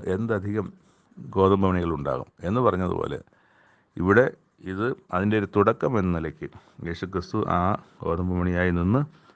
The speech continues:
അത് ച-, ച-, ചാകുക, ഗോതമ്പ് മണി ചാകുക എന്ന നിലയ്ക്ക് ഇഹ-, അവൾ പറയുന്നുണ്ട്. "തൻ്റെ ജീവനെ സ്നേഹിക്കുന്നവൻ അതിനെ കളയും, ഇഹലോകത്തിൽ തൻ്റെ ജീവനെ പകയ്ക്കുന്നവൻ അതിനെ നിത്യജീവനായി സൂക്ഷിക്കും.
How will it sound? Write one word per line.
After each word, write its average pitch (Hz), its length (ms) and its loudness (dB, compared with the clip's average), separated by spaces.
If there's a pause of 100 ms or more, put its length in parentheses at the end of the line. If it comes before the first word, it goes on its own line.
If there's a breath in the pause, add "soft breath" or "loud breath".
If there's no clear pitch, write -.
(480 soft breath)
അത് 87 200 2 (240)
ച-, 85 180 0 (100)
ച-, - 120 -20 (140)
ചാകുക, 87 380 2 (340)
ഗോതമ്പ് 87 260 -2
മണി 92 120 0
ചാകുക 87 400 0
എന്ന 85 160 0
നിലയ്ക്ക് 78 300 -6 (540 loud breath)
ഇഹ-, - 220 -2
അവൾ 92 120 0 (100)
പറയുന്നുണ്ട്. 85 440 0 (880 soft breath)
"തൻ്റെ 98 180 4
ജീവനെ 120 380 2
സ്നേഹിക്കുന്നവൻ 104 720 0
അതിനെ 92 180 -2
കളയും, 87 380 -4 (400)
ഇഹലോകത്തിൽ 110 640 2
തൻ്റെ 90 220 -2
ജീവനെ 92 360 -2
പകയ്ക്കുന്നവൻ 87 720 -2
അതിനെ 85 260 0
നിത്യജീവനായി 92 720 0
സൂക്ഷിക്കും. 73 480 -10